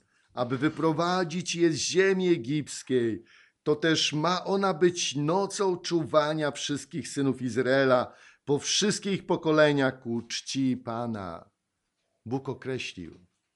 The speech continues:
przyjdzie dzień wyswobodzenia. Na ziemi dla nas sens ma tylko życie dla Pana. Sens ma tylko, żeby żyć tu dla Jego chwały.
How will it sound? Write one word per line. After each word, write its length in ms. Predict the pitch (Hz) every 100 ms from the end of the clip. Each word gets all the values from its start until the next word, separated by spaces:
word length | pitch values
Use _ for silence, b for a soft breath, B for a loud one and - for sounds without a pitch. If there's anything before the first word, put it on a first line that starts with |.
| _
przyjdzie 420 | - 143 117 123
dzień 400 | 104 131 131 127
wyswobodzenia. 960 | 104 - 123 98 101 113 110 90 - - _ _ _ _ _ _ _ _ _ _ _ b b b
Na 120 | 147
ziemi 320 | 151 185 190
dla 240 | 139 175 180
nas 240 | 180 -
sens 460 | - - 175 165 165
ma 100 | 156
tylko 360 | 160 156 151
życie 400 | 135 - 156 151
dla 140 | 135 127
Pana. 500 | 135 123 104 85 - _ b b
Sens 440 | - 185 185 185
ma 140 | 180
tylko, 480 | 170 202 202 180 175
żeby 240 | 143 156 160
żyć 360 | 113 185 -
tu 100 | 180
dla 180 | 151 151
Jego 200 | 147 143
chwały. 560 | - 151 139 120 95